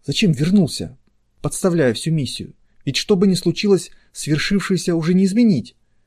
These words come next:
Чувства обострились до предела, словно ему вкололи боевой стимулятор, о котором он слышал до войны от Лизы. Подобравшись к покосившемуся забору, Северский взял себя в руки,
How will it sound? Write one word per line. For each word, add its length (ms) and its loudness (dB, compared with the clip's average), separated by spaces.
Чувства 460 -6
обострились 720 -4
до 120 -4
предела, 560 -4
словно 340 -2
ему 180 -2
вкололи 440 -2
боевой 400 -2
стимулятор, 600 -8
о 100 -10
котором 380 -4
он 80 -6
слышал 380 -8
до 200 -6
войны 420 -6
от 160 -14
Лизы. 300 -10
Подобравшись 640 0
к 40 -20
покосившемуся 760 -4
забору, 560 -4
Северский 480 -4
взял 260 -2
себя 260 -4
в 60 -4
руки, 360 -2